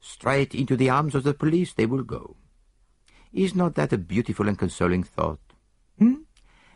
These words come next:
Oh, yes, you may leave the room now, but be careful, be very careful.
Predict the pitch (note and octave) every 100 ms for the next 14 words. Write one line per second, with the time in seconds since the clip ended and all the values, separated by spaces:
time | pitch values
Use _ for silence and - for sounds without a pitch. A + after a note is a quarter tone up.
0 | - C3 A#2+ B2+ G3 - F2 G#2 F#3+ C4+
1 | B3+ C3+ A2 F#2 F2+ E2 G2+ F3 - D#3+
2 | F#3 - - C#3+ C4 - - B2 F2 -
3 | B1+ B1 _ _ _ _ F3+ F3 E3+ G3+
4 | D4 C#4 C#4 - C#4+ - - - _ -
5 | D#2 - - A#1